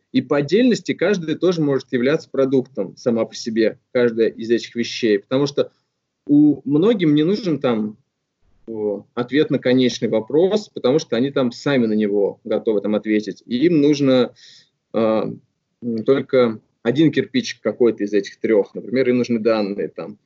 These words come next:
Кому-то, наоборот, данные не нужны, у них есть, им нужны там модели. То есть у нас в целом мы достаточно гибкие, то есть и мы готовы вот,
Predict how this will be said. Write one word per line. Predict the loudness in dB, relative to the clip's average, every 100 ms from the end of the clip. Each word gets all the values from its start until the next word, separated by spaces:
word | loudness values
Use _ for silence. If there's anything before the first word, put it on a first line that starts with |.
| _ -6
Кому-то, | 0 0 2
наоборот, | 0 2 2 2 2
данные | 0 2 2
не | 2
нужны, | 2 0 0
у |
них | 0 0
есть, | -2 -2 -2
им | -2 0
нужны | -2 -4 -2
там | -2
модели. | -2 -2 2 2 2
То | 0
есть | -2 -6 -20 -20 _ 0
у |
нас | 2 0 -2
в |
целом | 0 4 4
мы | 4
достаточно | 2 0 0 0
гибкие, | 0 0 0 0
то | 2
есть | 0 0
и | -2
мы | 2
готовы | 2 2 2
вот, | 0 -2